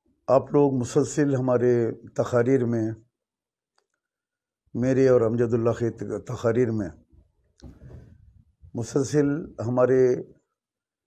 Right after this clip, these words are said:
मुस्लिम ख़वातीन के बारे में आप लोग सुन रहे थे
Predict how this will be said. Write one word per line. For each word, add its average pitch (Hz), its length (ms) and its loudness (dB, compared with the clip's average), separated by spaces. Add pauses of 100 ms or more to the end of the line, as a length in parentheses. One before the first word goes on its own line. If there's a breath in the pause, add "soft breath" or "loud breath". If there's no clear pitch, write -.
(1160)
मुस्लिम 143 480 -2
ख़वातीन 127 560 0
के 127 120 -2
बारे 113 280 0
में 101 180 -6 (1000)
आप 113 180 -2
लोग 117 140 -2
सुन 131 220 -6
रहे 139 120 2
थे 139 180 0